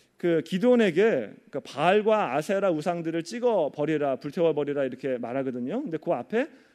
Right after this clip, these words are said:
아주 흥미로운 명령을 하나 하세요. 하나님께서. 그걸 한번 보면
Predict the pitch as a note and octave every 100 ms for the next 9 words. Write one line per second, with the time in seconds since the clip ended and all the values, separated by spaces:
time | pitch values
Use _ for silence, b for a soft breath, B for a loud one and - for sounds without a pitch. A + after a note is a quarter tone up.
0 | B - A#2+ - F4 F#4 E4+ E4 A#3 D3
1 | F#3 A3+ A3 G3 D#3+ C3+ A#2 A#2+ F3 D3
2 | A#2 G#2 F#2 - _ _ _ _ _ D#3+
3 | F#3 F#3+ F3 C3 D3+ G#3+ A2